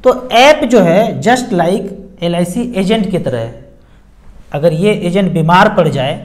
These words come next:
तो आपको कुछ नहीं होगा। तो ये ठीक इसी तरह से है कि एजेंट बीमार पड़ गया, क्या मतलब है कि mutual fund का आपका ऐप नहीं चल रहा है, नहीं चल रहा है तो म्यूचुअल fund के company के ऐप के पास जाएंगे, जो ऐप से आपने ख़रीदा है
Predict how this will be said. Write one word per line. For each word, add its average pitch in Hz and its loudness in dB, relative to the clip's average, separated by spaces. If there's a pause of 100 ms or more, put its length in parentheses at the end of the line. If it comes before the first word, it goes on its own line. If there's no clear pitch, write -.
(320)
तो 180 -8
आपको 175 -6
कुछ 240 -8
नहीं 220 -2
होगा। 117 -6 (460)
तो 220 -4
ये 233 2
ठीक 254 -2
इसी 277 -2
तरह 190 0
से 175 -2
है 185 0
कि 247 -4 (100)
एजेंट 208 2
बीमार 208 2
पड़ 196 2
गया, 160 0 (280)
क्या 175 -2
मतलब 175 2
है 175 0
कि 190 -8
mutual 185 2
fund 190 0
का 214 4
आपका 190 0
ऐप 202 0
नहीं 190 -2
चल 165 -2
रहा 123 -8
है, 123 -12 (360)
नहीं 269 0
चल 262 4
रहा 262 4
है 254 4
तो 254 -2
म्यूचुअल 214 0
fund 214 -2
के 294 0 (640)
company 240 0
के 285 0
ऐप 247 2
के 254 -2
पास 233 2
जाएंगे, 185 -4 (180)
जो 190 -2
ऐप 202 2
से 214 -2
आपने 190 -2
ख़रीदा 185 0
है 214 0